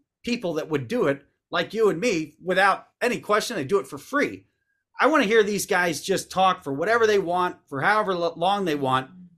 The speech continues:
They can have the clicker thing in their hand. We're all gonna listen because all you can do is learn. So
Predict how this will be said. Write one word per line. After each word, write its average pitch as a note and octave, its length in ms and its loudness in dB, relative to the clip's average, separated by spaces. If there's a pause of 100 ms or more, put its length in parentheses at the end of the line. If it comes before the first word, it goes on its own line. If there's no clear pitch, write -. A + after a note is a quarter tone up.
They G#3+ 120 2
can B3+ 120 0
have A#3+ 200 0
the G#3+ 60 -2
clicker G#3+ 340 -2
thing G3 220 -4
in F#3 80 -4
their E3 120 -4
hand. D#3 500 -4 (680)
We're G#3 200 6
all B3+ 200 6
gonna G#3 180 2
listen E3+ 380 -2
because D3 260 -6
all G#3+ 140 4
you A3+ 140 -4
can F3 180 -4
do F#3 200 -2
is C#3 140 -6
learn. C#3 560 -2 (580)
So E3+ 400 0